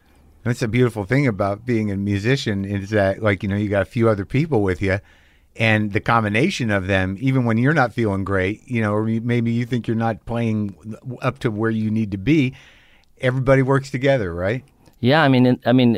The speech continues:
Speaker 2: in the best case scenario, but there are, there are people who are just singular and wanna do it alone.
Speaker 1: Mm-hmm.
Speaker 2: You know, I mean, not completely alone, but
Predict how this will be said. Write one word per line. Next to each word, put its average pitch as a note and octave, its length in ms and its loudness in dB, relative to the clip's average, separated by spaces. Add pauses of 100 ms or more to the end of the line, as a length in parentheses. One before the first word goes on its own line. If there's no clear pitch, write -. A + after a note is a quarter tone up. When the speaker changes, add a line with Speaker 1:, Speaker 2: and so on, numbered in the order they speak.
(320)
Speaker 2:
in C3 360 2
the C#3 80 6
best C#3+ 300 2
case C3 220 4
scenario, G#2+ 520 2
but G2 80 -2
there A#2+ 120 4
are, C#3 240 4
there B2 200 2
are D3 180 4
people A#2 360 -2
who G#2+ 160 0
are G2 140 2
just F#2+ 240 -6
singular G#2 500 2
and F#2 140 0
wanna G2 220 0
do F#2 180 -2
it F2+ 60 0
alone. G2 420 0
Speaker 1:
Mm-hmm. G#2+ 240 0 (1160)
Speaker 2:
You B2 120 2
know, G2+ 420 2
I - 300 -10
mean, C#3+ 220 2
not E3 200 0
completely A2 540 0
alone, F2 240 -2
but F2 160 -2